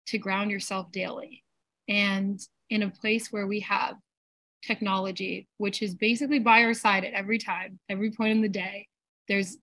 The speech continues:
a ping here, there's an email there, there's new Instagram posts.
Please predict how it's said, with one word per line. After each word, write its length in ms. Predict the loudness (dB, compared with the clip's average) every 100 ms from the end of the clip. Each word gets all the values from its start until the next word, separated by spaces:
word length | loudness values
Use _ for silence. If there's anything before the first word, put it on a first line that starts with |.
| _ _ -8
a 60 |
ping 320 | -4 -2 -2
here, 460 | 4 6 8 8 6
there's 240 | 2 -2
an 100 | -4
email 360 | -4 -4 -4 4
there, 400 | 8 10 12 8
there's 280 | 6 -2 -4 -6
new 300 | 2 4 6
Instagram 720 | 4 4 2 4 6 6 4
posts. 520 | 4 2 2 -2 -14